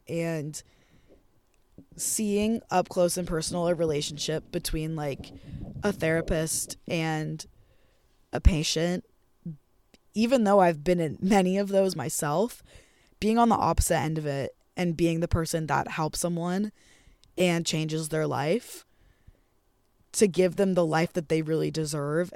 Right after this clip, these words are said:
and seeing how hard they work to achieve it, like, that is what I want. So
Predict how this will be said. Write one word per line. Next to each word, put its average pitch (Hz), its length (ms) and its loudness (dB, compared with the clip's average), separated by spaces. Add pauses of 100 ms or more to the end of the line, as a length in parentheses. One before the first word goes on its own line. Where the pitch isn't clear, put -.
and 160 460 -4 (1160)
seeing 185 680 0 (380)
how 196 280 4
hard 180 280 2
they 165 100 0
work 185 220 0
to 196 120 -2
achieve 175 360 -2
it, 226 200 0
like, 180 260 4 (920)
that 185 380 4
is 170 180 -2
what 160 160 -2
I 90 100 -2
want. 53 460 -10 (1900)
So 196 640 6